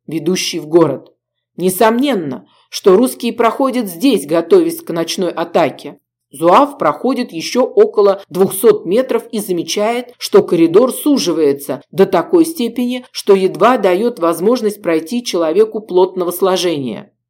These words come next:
Сорвиголова бесстрашно продвигается дальше по узкому лазу,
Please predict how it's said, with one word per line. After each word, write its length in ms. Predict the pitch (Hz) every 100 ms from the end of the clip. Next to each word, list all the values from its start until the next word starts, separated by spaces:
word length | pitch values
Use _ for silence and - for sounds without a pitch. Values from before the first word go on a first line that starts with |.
| _
Сорвиголова 1000 | - 156 147 185 254 214 160 147 185 277 -
бесстрашно 600 | 185 - 202 240 - 208
продвигается 800 | 190 160 151 156 196 233 233 220
дальше 420 | 220 220 160 -
по 120 | -
узкому 500 | 160 170 - 170 165
лазу, 540 | 175 165 151 139 117